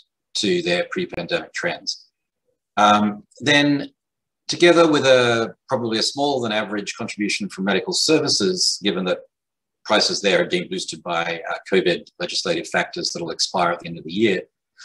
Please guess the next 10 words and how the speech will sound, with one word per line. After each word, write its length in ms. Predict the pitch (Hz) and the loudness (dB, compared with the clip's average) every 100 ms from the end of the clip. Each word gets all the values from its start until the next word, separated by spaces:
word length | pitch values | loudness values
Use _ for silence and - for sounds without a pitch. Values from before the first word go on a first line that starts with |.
| - | 0
uh, 80 | 131 | 6
we 100 | 180 | 8
would 100 | 202 | 8
expect 400 | 160 - 147 - | 4 4 0 -2
core, 500 | - 165 165 147 - | 0 4 4 4 2
uh, 160 | 113 110 | 0 0
P 140 | - | -2
C 260 | 117 117 143 | -4 -2 -2
E 40 | |
inflation, 640 | 131 - 110 98 98 92 | -4 -4 -2 -2 -2 -6